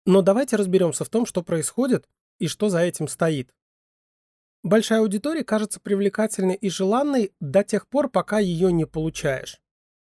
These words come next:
Большая аудитория начинается примерно с трёхсот-пятисот подписчиков. Зависит от их активности.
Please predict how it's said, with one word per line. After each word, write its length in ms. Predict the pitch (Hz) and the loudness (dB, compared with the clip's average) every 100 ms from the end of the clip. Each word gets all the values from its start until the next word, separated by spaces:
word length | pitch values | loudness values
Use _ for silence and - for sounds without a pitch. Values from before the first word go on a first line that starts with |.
| - | -2
Большая 360 | 160 208 254 254 | 2 2 2 0
аудитория 360 | 214 220 330 | 0 -2 0
начинается 500 | 214 196 240 262 - | 0 2 0 0 -2
примерно 580 | - 196 233 220 214 - | -2 0 0 0 0 -2
с 80 | - | -4
трёхсот-пятисот 800 | 196 180 233 226 - - 185 - | -4 -2 -4 -4 -6 -4 -4 -4
подписчиков. 680 | 180 - 160 - 131 123 - _ _ _ _ _ - | -6 -4 -6 -6 -8 -10 -14 _ _ _ _ _ -2
Зависит 440 | 143 190 208 - | 0 2 0 -2
от 140 | 170 175 | -2 -2
их 140 | - | -2
активности. 680 | 160 - 160 139 131 - | -4 -2 0 -2 -4 -10